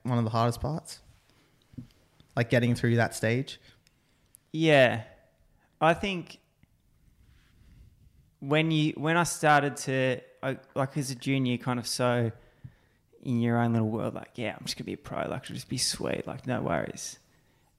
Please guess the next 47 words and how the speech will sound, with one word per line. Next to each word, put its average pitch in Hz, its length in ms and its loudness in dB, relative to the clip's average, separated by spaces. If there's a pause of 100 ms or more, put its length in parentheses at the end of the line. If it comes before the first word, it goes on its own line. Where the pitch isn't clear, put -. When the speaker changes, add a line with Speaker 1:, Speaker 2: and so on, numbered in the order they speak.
(140)
Speaker 2:
And 135 80 0
then 135 100 4
when 139 100 2
it 120 80 -6
starts 135 360 4
to - 40 -14
become 135 260 0
a 127 40 0
bit 117 140 0
of 110 100 -2
a 113 40 -4
reality 117 580 -2
of, 113 160 -6 (680)
uh, 113 380 0 (180)
all 131 100 0
my 127 100 2
mates 117 300 0
are 117 40 -6
at 117 60 -6
home 110 260 0
having 110 240 -2
fun, 107 600 -4 (1400)
cycling 127 520 -2
might 123 240 4
not 127 180 0
work 120 380 0
out, 113 220 0
like, 113 160 -12
"Geez, 117 160 -12
there's 110 140 -10
a - 20 -4
lot 120 100 -2
of 117 60 -6
good 110 120 -6
riders 117 360 -4
over 113 160 -6
there." 110 340 -6 (680)
That's 127 240 2
when 127 100 4
it 117 100 -4
started 120 260 2
to 110 60 -6
become 113 260 -4
a - 20 -8
bit - 100 -6
like, - 220 -10
"Oh, 104 300 -10